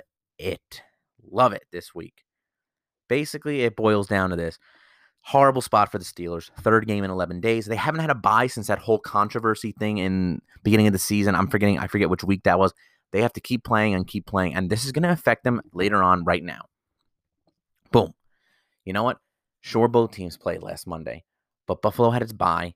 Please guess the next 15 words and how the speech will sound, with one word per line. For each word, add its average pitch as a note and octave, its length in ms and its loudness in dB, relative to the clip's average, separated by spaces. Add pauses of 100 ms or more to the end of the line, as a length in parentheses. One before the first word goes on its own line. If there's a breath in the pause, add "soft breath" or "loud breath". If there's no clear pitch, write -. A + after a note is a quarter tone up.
(140)
and G2 160 -6
Buffalo's A2 400 -2
still F#2+ 220 -4
being G#2+ 220 -2
undervalued. F2+ 680 0 (340 soft breath)
Last G#2+ 340 2
games, F2+ 360 -2 (420)
last G#2+ 220 4
six A2 180 0
games, G2+ 260 0
five G#2+ 300 2
and A2 160 4
one, F2 320 4
straight G#2+ 360 4
up. F2+ 180 4